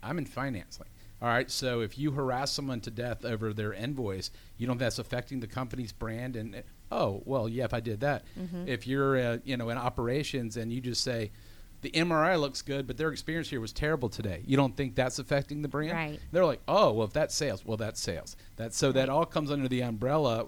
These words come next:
Speaker 1: I said, we are all communicators. We all
Speaker 2: Mm-hmm.
Speaker 1: have a message. So the person at the front counter of Chick-fil-A or the manager of Chick-fil-A have an equal, equal opportunity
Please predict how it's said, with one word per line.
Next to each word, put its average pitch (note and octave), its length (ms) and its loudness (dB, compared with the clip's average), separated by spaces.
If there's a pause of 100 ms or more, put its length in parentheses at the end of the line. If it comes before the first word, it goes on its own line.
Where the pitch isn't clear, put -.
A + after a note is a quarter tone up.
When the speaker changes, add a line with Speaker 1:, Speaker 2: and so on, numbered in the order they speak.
Speaker 1:
I A2+ 100 0
said, A2 200 -6
we C3+ 160 2
are C3+ 100 2
all C3+ 240 2
communicators. A#2 800 -6 (160)
We A#2+ 120 2
all C3 80 4
Speaker 2:
Mm-hmm. D3 60 6
Speaker 1:
have C#3 100 4
a C3 40 -4
message. B2+ 500 -4 (300)
So B2+ 160 -2
the A2+ 80 -4
person D#3+ 380 2
at C#3 60 -2
the A#2 60 -4
front C#3+ 240 0
counter C#3 380 0
of - 120 -4
Chick-fil-A C#3 720 0 (340)
or C#3 160 2
the C#3+ 80 2
manager D3 400 4
of A2+ 80 -2
Chick-fil-A G#2+ 380 -4
have A2+ 180 0
an A#2 120 -4
equal, C#3+ 340 -2
equal D3 280 0
opportunity B2+ 720 0